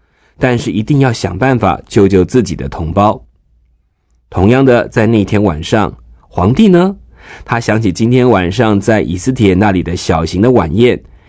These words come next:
有他最爱的皇后，还有最懂得他心意的大臣哈曼相陪，更有丰富精致的美食，可是让他十分开心。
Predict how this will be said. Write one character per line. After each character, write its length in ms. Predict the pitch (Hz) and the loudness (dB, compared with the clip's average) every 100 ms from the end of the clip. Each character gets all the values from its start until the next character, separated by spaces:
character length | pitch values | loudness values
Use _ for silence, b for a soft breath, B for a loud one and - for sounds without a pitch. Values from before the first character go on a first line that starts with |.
| b - | b -4
有 120 | 90 | -2
他 160 | 107 | 0
最 240 | 113 - 175 | -4 -4 -2
爱 80 | 131 | -2
的 100 | 101 | -2
皇 220 | 90 87 | -4 -6
后， 400 | - 170 131 - b b | -2 0 0 -2 b b
还 160 | - 90 | -6 0
有 320 | 104 95 - B - | 2 2 0 B -4
最 180 | 151 | 0
懂 200 | 127 92 | 2 0
得 100 | 82 | -2
他 180 | 87 107 | -4 -4
心 300 | 110 - 151 | -6 -2 2
意 100 | 156 | 2
的 140 | 113 123 | 2 0
大 240 | 143 107 | -2 -4
臣 260 | - 82 92 | -4 -4 -4
哈 240 | - 151 | -4 -2
曼 240 | 175 127 | 0 -2
相 240 | 98 135 139 | -2 -4 -4
陪， 320 | - 80 90 - - _ _ _ | -4 -4 -4 -8 -20 _ _ _
更 160 | 123 104 | 0 2
有 120 | 87 | 2
丰 300 | 82 117 117 | 0 0 0
富 180 | 123 113 | 0 0
精 240 | 101 139 | 2 0
致 120 | 151 | 0
的 120 | 127 101 | 0 0
美 220 | 90 78 | 0 -4
食， 420 | - - 82 87 B B B | -10 -8 -4 -4 B B B
可 100 | - | -4
是 160 | 95 98 | 0 2
让 160 | 110 | 2
他 160 | 95 92 | 0 -4
十 280 | 95 - 85 | -6 -8 -4
分 180 | 98 | -2
开 160 | 95 107 | 0 0
心。 260 | 110 123 | 0 -2